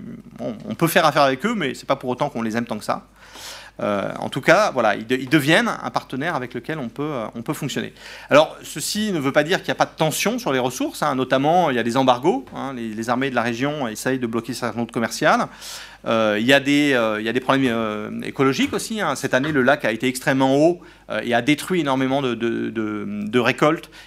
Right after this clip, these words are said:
Et donc, euh, cette année, les commerçants disent que Boko Haram, euh, enfin, iswap, a, euh, levé, euh, le price cap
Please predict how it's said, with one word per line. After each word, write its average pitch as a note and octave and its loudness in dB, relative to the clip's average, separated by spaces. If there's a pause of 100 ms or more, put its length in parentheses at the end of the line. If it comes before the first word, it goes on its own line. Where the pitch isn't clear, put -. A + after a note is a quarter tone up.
Et A#2 -4
donc, E3 -2
euh, G#2+ -2
cette - -2
année, D#3+ 2
les A3+ -2
commerçants C3+ 0
disent F#3+ -2
que G#3 4
Boko C#3+ -4
Haram, D3+ 0
euh, A#2 -6
enfin, A2 -2
iswap, F#3+ 0 (400)
a, C#3+ 6
euh, A#2 0
levé, F#3+ 2 (100)
euh, G2+ -2
le A2 -4
price D3 2
cap E3 0